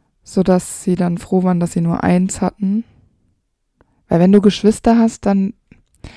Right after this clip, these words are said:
ich glaub, dann erfährst du eine andere Art auch von Loyalität und vor allem, wenn du so, also sowas verbindet, wenn du so aus ärmlicheren Verhältnissen kommst eigentlich, ja.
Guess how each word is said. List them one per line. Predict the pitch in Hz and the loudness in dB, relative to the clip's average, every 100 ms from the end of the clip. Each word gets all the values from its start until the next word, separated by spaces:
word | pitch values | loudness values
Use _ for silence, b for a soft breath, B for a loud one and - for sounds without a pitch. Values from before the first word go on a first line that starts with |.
| B B B | B B B
ich | - | -4
glaub, | - 196 | 0 2
dann | 208 190 | 0 0
erfährst | 190 - 208 - | -4 -2 -4 -2
du | 208 | -2
eine | 190 | -2
andere | - 202 196 - | 0 0 0 -2
Art | - 202 208 | -2 -2 -2
auch | 190 | -4
von | - 185 | -4 0
Loyalität | 180 196 190 175 175 - - 202 208 - | 2 4 4 2 -2 -6 -2 2 2 0
und | 185 175 - - b b b b b b b _ - | -4 -6 -8 -16 b b b b b b b _ -10
vor | - - | -2 2
allem, | 190 196 | 4 4
wenn | 185 185 | 4 2
du | 185 | 0
so, | 180 185 - - _ - - - | 0 0 -2 -8 _ -18 -12 -6
also | 185 | -2
sowas | 175 180 180 - | 0 2 2 4
verbindet, | 185 165 202 202 170 | 4 6 6 4 2
wenn | 165 165 | -2 -2
du | 165 | -2
so | 170 | -2
aus | 165 170 - - | -2 -4 -8 -6
ärmlicheren | 175 175 170 - 180 170 | -2 0 -2 -4 -4 -6
Verhältnissen | - 175 175 180 - 175 | -2 -2 -2 -2 -4 -6
kommst | 185 170 165 - | -4 -4 -6 -8
eigentlich, | - 175 - | -8 -8 -10
ja. | - | -8